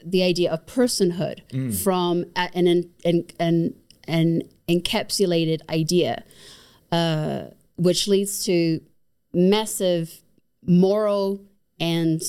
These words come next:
Speaker 1: philosophical problems when you, um, extrapolate that idea. For example, what would you say to someone who holds this idea that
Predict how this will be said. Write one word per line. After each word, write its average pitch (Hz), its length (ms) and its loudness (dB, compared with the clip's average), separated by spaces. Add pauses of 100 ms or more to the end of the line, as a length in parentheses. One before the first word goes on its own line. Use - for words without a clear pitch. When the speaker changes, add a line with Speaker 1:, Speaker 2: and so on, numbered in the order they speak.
(160)
Speaker 1:
philosophical 185 680 -2
problems 165 680 -2
when 165 240 -2
you, 160 380 -2 (480)
um, 151 440 0 (100)
extrapolate 165 640 -2
that 151 120 -2
idea. 143 640 -2
For - 100 -2
example, 156 720 0 (200)
what 196 200 2
would 175 180 -2 (260)
you 240 240 4
say 180 220 0
to 165 80 0
someone 160 420 -4
who 175 160 -2
holds 226 420 -2
this 180 180 -4
idea 156 400 -4
that 156 300 -4